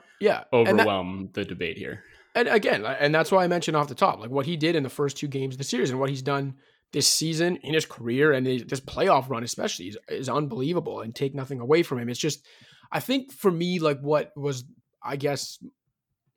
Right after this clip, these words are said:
Speaker 1: most disappointing about game three, it's not just that, like, he had a bad game. Like, like I said, it happens. LeBron has had bad finals games. I think it was, like, the,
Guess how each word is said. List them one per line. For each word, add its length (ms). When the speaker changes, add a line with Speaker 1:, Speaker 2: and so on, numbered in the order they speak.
Speaker 1:
most 280
disappointing 680
about 220
game 120
three, 140
it's 140
not 160
just 180
that, 120
like, 100
he 100
had 140
a 40
bad 240
game. 140
Like, 140
like 220
I 80
said, 320
it 120
happens. 440
LeBron 300
has 100
had 160
bad 220
finals 380
games. 260
I 60
think 180
it 60
was, 180
like, 240
the, 400